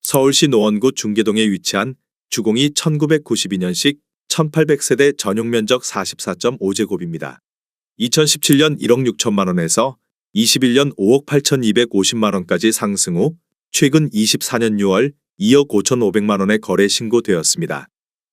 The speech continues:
하락률은 오십육 퍼센트입니다. 하지만 이천십칠 년도 대비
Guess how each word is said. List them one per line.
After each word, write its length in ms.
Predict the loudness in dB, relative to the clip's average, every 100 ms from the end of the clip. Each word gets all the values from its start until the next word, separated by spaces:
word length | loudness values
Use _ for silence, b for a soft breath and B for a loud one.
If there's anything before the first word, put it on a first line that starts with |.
| _ _
하락률은 560 | -6 -2 0 2 0 -2 _ _
오십육 480 | 0 2 2 -2 -4
퍼센트입니다. 840 | -4 -4 -4 -4 -6 -6 -10 -12 _ _ _ _ _ _
하지만 420 | -6 -2 0 -2 0
이천십칠 580 | 0 2 0 -2 0 2
년도 220 | 2 2
대비 320 | 2 2